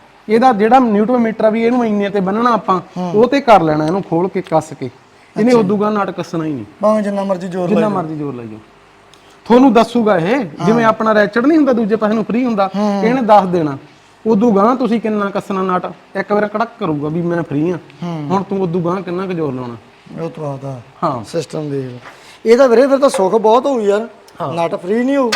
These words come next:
Speaker 1: ਨਾ, ਨਾ, ਨਾ।
Speaker 2: ਹਨਾ?
Speaker 1: ਨਾ, ਨਾ।
Speaker 2: ਆਪਾਂ ਨੂੰ ਮਤਲਬ, ਨਹੀਂ ਤੇ ਇਹ ਜਿਹੜੇ ਤੁਸੀਂ ਨਟ ਹੁਣ ਕੱਸਦੇ ਪਏ ਹੋ, ਤੁਹਾਨੂੰ ਕਿਵੇਂ ਪਤਾ ਵੀ ਇੰਨੇ ਕਿਤੇ ਕੱਸਣੇ ਆ?
Speaker 1: ਕਿਵੇਂ? ਇਹ, ਇਹਦੀ ਤੁਸੀਂ ਸਰਚ ਮਾਰੋ।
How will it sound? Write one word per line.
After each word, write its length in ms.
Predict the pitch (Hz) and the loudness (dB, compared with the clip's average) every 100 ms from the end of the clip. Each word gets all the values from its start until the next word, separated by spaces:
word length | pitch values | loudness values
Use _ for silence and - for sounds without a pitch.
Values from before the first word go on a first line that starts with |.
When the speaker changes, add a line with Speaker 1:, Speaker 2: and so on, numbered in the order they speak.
| 165 | 0
Speaker 1:
ਨਾ, 60 | 190 | -2
ਨਾ, 60 | |
ਨਾ। 160 | 190 170 | -4 -8
Speaker 2:
ਹਨਾ? 640 | 165 160 - - _ 165 | -12 -18 -20 -20 _ -6
Speaker 1:
ਨਾ, 200 | 190 - - | -4 -4 -6
ਨਾ। 200 | 170 196 - _ - - - - _ _ _ | -10 -10 -14 _ -20 -20 -20 -20 _ _ _
Speaker 2:
ਆਪਾਂ 260 | 180 185 208 | 0 2 0
ਨੂੰ 120 | 220 | 0
ਮਤਲਬ, 480 | 214 208 214 220 220 - - | -2 0 0 0 -2 -8 -8
ਨਹੀਂ 300 | 208 294 269 | -2 0 0
ਤੇ 120 | 214 277 | 0 6
ਇਹ 240 | 254 277 | 6 6
ਜਿਹੜੇ 180 | 220 262 | 2 0
ਤੁਸੀਂ 160 | 262 | 0
ਨਟ 220 | 240 208 214 | 0 0 -2
ਹੁਣ 120 | 214 | -4
ਕੱਸਦੇ 380 | 202 185 185 214 | -4 -4 -4 -2
ਪਏ 120 | 214 | -2
ਹੋ, 60 | |
ਤੁਹਾਨੂੰ 280 | 214 233 208 | -2 -4 -6
ਕਿਵੇਂ 220 | 185 214 | -6 -6
ਪਤਾ 280 | 208 208 175 151 - | -4 -4 -4 -8 -10
ਵੀ 180 | 202 214 | 0 0
ਇੰਨੇ 200 | 196 196 | 0 -4
ਕਿਤੇ 180 | 196 214 | -4 -4
ਕੱਸਣੇ 360 | 202 - 170 | -4 -8 -10
ਆ? 60 | 160 147 - _ _ _ | -10 -14 -20 _ _ _
Speaker 1:
ਕਿਵੇਂ? 240 | - 208 220 | -4 -2 4
ਇਹ, 140 | 233 | 6
ਇਹਦੀ 340 | 262 240 254 | 8 8 6
ਤੁਸੀਂ 220 | 226 240 226 | 4 4 4
ਸਰਚ 320 | 214 202 220 | 4 4 2
ਮਾਰੋ। 320 | 214 196 | -2 -2